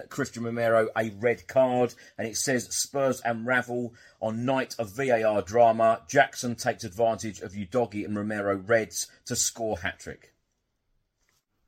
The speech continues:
In this report from the Times, it states that Spurs lost their heads and their unbeaten start at the Tottenham Hotspur Stadium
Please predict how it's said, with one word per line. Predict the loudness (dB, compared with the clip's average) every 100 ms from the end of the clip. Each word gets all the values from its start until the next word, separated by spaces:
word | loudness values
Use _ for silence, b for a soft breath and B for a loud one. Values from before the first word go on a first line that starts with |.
| _ _ _ -2
In | 0
this | 2 4
report | 4 4
from | 2
the | 0
Times, | 4 6 4 2
it |
states | 2 6 6 4
that | 0
Spurs | 0 4 6 6 6
lost | 2 4
their | 2
heads | 4 2 2 -2
and | -2 -2
their | 0
unbeaten | 0 0 -2 0 0
start | 2 4 6 4
at | 0 -4
the | -2
Tottenham | 0 2 0
Hotspur | -2 -2
Stadium | -2 0 0 2 0 0